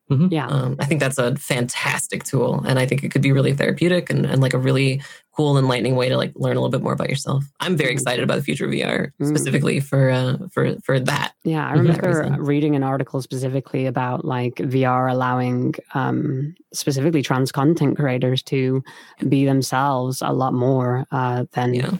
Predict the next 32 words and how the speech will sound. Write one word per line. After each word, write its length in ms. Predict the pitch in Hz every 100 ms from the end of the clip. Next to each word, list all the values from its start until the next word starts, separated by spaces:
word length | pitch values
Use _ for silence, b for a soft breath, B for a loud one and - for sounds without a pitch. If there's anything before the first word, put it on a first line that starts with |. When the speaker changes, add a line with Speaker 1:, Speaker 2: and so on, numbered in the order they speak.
| -
Speaker 2:
than 120 | 135
any 240 | 131 135 135
other 180 | 127
experience 840 | 127 - 127 127 127 - - - - _ _
in 120 | 135 131
terms 320 | 131 123 -
of, 100 | -
like, 140 | 123 - 143
online 440 | 127 123 131 131
at 100 | 135
the 60 | 127
moment. 320 | 131 139 123
And 280 | 127 127 135 B B B B
it 100 | 151
was 440 | 151 151 135 - - _ _ _ _ 165
very 220 | 151 196
heartening 520 | 170 175 170 151 143
to 100 | 131
see, 400 | - 160 117 -
and 240 | - 127 131
I 140 | 131
look 180 | 151 156
forward 280 | 160 143 135
to 80 | 147
the, 220 | 131 143 -
to, 200 | 147 -
to 140 | -
seeing 180 | 156 -
what 120 | 143
the 60 | 165
future 280 | - 147 139
holds. 460 | 131 131 170 -